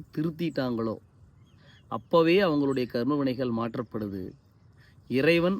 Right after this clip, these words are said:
அவங்கள விரும்ப ஆரம்பிச்சிருவான். அப்ப இறைவன் விரும்ப ஆரம்பிச்சிட்டானாலே அவங்களுடைய வாழ்க்கை சிறப்பா இருக்கும். அவங்க வாழ்க்கை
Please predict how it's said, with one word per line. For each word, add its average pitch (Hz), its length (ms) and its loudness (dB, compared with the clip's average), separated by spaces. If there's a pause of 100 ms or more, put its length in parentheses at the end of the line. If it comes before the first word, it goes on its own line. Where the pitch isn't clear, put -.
அவங்கள 117 340 -2
விரும்ப 143 320 0
ஆரம்பிச்சிருவான். 104 580 -6 (920)
அப்ப 143 160 -4
இறைவன் 190 460 6
விரும்ப 175 380 4
ஆரம்பிச்சிட்டானாலே 139 1040 0 (600)
அவங்களுடைய 123 560 -2
வாழ்க்கை 143 440 -2
சிறப்பா 135 480 -6
இருக்கும். - 320 -10 (1200)
அவங்க 135 280 2
வாழ்க்கை 160 440 2